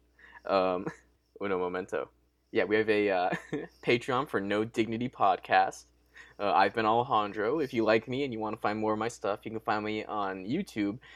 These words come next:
at A Squid T V, uh, Instagram at A Squid V,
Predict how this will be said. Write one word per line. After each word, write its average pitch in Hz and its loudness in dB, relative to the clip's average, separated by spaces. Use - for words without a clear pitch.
at 107 2
A 110 0
Squid 113 -6
T 117 -4
V, 131 -10
uh, 95 -2
Instagram 135 -6
at 92 -2
A 113 2
Squid 143 0
V, 156 -6